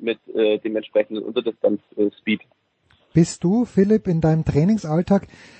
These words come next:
Speaker 2: kannst du all das machen, was du möchtest? Tennisspieler können's nicht, Fußballspieler können nicht, aber ich war heute auch schon mal laufen, eineinhalb Stunden. Also, funktioniert das einigermaßen noch bei dir?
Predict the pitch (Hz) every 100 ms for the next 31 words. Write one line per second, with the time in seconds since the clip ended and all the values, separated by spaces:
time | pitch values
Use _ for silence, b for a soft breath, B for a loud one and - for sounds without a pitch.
0 | B - 180 208 220 156 196 196 - 175
1 | 175 196 175 - 170 156 151 123 - -
2 | 151 180 214 - 180 175 170 170 151 180
3 | - - 214 220 - 190 190 175 170 160
4 | 185 - 185 180 170 175 180 190 - 147
5 | 131 127 139 196 160 175 165 - 175 196
6 | 226 B B B B B _ 180 170 170
7 | 175 180 - 180 196 202 226 220 - 233
8 | - 208 247 185 151 - - 151 151 143
9 | 131 120 156 131 - 123 117 117